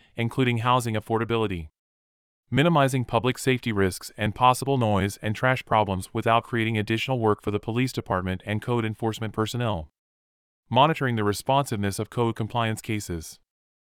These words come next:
Ongoing stakeholder outreach to determine program effectiveness and inform future refinements. The ordinance is the result of City Council's request in September twenty twenty-one,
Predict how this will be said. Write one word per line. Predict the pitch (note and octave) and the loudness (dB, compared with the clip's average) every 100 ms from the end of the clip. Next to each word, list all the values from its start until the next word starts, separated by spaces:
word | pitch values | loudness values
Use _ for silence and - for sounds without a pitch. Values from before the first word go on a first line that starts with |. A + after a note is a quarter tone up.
| _ _ _ | _ _ _
Ongoing | C3 D#3 E3 E3 | 4 6 4 2
stakeholder | C3+ C#3+ C3+ G#2+ G2+ G2+ | 2 2 2 2 0 0
outreach | A2 B2 G#2 G#2 - | 4 4 4 -2 -2
to | A2 | -6
determine | G#2 - B2 C3 | -6 -4 -2 -2
program | B2 A#2 G#2+ G#2 | -2 0 0 0
effectiveness | G2+ B2 B2 G#2+ F#2+ F#2 - | -2 -2 -2 -2 -2 -4 -4
and | A2+ A2+ | -2 -2
inform | A2 - B2 A#2 | -2 -2 -2 0
future | A#2+ A2+ G#2+ | -2 0 0
refinements. | G#2+ A#2+ A2+ F#2 D#2+ - - _ _ _ _ _ _ _ _ | 0 0 -2 -2 -6 -12 -20 _ _ _ _ _ _ _ _
The | B2 | 2
ordinance | D3 E3 A2 G#2+ | 4 4 2 -2
is | G#2 G#2 | -6 0
the | G#2 | 0
result | G#2 A2+ A2+ | 2 2 0
of | G#2 | -4
City | - C3 C3+ | -2 -2 -2
Council's | A2+ G2+ A#2 A2 | -2 -2 -2 -4
request | A2+ - A2 F#2+ - | -6 0 0 0 -6
in | G#2+ G#2 | -8 -4
September | A2 - A2+ A2+ | -4 -2 -2 -2
twenty | - A2+ | -2 -4
twenty-one, | A2+ A#2 A2+ A2 G2+ F#2 | -4 -4 -2 0 0 -2